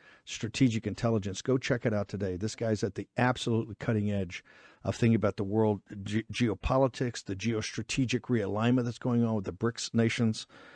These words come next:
all of it. So make sure you go to Strategic Intelligence Day. Check it out. Like we try, we're trying to give you access to information to immerse yourself in. So go check it out today. Jim Rickards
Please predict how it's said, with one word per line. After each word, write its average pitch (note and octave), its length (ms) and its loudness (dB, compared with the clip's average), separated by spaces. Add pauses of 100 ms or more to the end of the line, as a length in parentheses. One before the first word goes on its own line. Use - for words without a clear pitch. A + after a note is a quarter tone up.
(200)
all A2+ 180 12
of G2 100 6
it. E2+ 100 -6
So - 120 2
make A#2 160 6
sure A#2+ 160 2
you G#2+ 100 2
go G#2+ 200 2
to G#2 200 -6
Strategic A2+ 640 -4
Intelligence A2+ 480 -2
Day. G2 140 -2
Check - 260 -2
it A2 60 4
out. G2+ 240 2 (420)
Like A#2+ 140 4
we B2 80 4
try, A#2 180 0
we're A#2 140 4
trying D3 220 4
to C#3 40 4
give C3 200 4
you A#2+ 200 6
access B2+ 460 4
to A#2 120 2
information A#2+ 520 4
to - 140 2
immerse C#3+ 420 8
yourself D3 400 6
in. F2 240 0 (560)
So - 140 -10
go A#2 120 6
check A2+ 280 2
it G2+ 80 0
out F#2+ 140 -2
today. F#2+ 240 -4
Jim G#2+ 240 2
Rickards F#2+ 400 -4